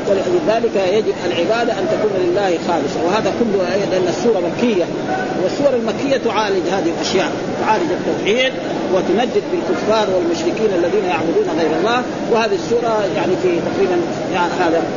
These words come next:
وزي ما في أول لأنه نزل معها كذا من الملائكة والملائكة. يقول الله تعالى في هذه الآية: "وما قدر الله حق قدره إذ قالوا ما أنزل الله على بشر من شيء قل من أنزل الكتاب الذي جاء به موسى نورا وهدى للناس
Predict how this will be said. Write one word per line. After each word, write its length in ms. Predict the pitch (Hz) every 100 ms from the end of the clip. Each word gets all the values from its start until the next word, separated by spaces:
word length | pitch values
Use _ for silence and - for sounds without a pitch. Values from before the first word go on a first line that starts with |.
| 175
وزي 380 | 185 180 175 208 190
ما 100 | 175 165 -
في 80 | 175 190
أول 180 | 175 202
لأنه 220 | 175 165 170
نزل 220 | 190 175 156
معها 240 | 160 160 -
كذا 180 | 202 170
من 100 | 156 156 147
الملائكة 440 | 151 175 196 180 214
والملائكة. 420 | 156 123 - - - 170
يقول 180 | 247 214
الله 160 | 196 180 190
تعالى 200 | 185 170
في 40 | 175 175
هذه 100 | 160
الآية: 200 | 175 220 190
"وما 160 | 180 165
قدر 140 | 180 165
الله 140 | 170 160
حق 120 | 147 -
قدره 200 | 214 220 180
إذ 60 | 151
قالوا 200 | 202 185 170
ما 60 | 175 202
أنزل 180 | 180 175
الله 180 | 180 196 175
على 120 | 165 160
بشر 200 | 190 190 165
من 80 | 151 151
شيء 160 | 220 240 - - -
قل 100 | 226
من 60 | 202 226
أنزل 180 | 226 196 175
الكتاب 280 | 175 208 190
الذي 200 | 185 175 165
جاء 120 | 208 -
به 100 | 170 170
موسى 200 | 202 185 170
نورا 180 | 202 180 165
وهدى 240 | 156 156
للناس 240 | 160 202